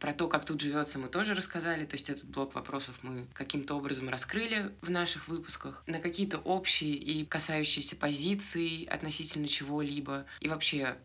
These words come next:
какие-то вопросы о восприятии этой жизни мы, наверное, никогда не раскрывали подробно. Ну, по крайней мере, то, как делают это наши гости. И мы решили по очереди, наверное, попробовать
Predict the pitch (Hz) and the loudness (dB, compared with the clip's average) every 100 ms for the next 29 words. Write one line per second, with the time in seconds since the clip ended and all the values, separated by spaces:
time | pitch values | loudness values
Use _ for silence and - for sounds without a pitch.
0 | - - 123 156 151 135 135 170 165 - | -14 -12 -4 -2 0 -2 0 2 2 0
1 | 131 - 143 131 127 - 135 135 123 127 | -2 -2 0 0 -2 -2 -2 0 -2 -4
2 | - 120 180 208 175 156 - - 165 165 | -6 0 2 4 2 0 -10 -4 0 0
3 | 143 156 139 127 127 120 143 156 139 139 | 0 0 -2 -2 -6 -2 -2 0 -2 -2
4 | 135 143 - - 165 196 156 143 - 135 | -4 -6 -6 -2 2 2 0 -4 -4 -2
5 | 139 127 120 120 - - 170 165 170 170 | -2 -2 -4 -8 -10 -6 -2 2 4 6
6 | 151 143 208 208 160 156 160 151 143 143 | 4 4 2 2 0 0 0 0 -2 0
7 | 151 139 135 120 - 156 170 151 147 - | 0 -2 -4 -6 -6 -4 -2 0 0 0
8 | 156 156 - - 131 139 147 - 143 131 | -2 -8 -12 -8 -6 -2 -2 -2 -4 -8
9 | 127 131 131 120 - 170 160 143 | -6 -6 -8 -8 0 0 2 2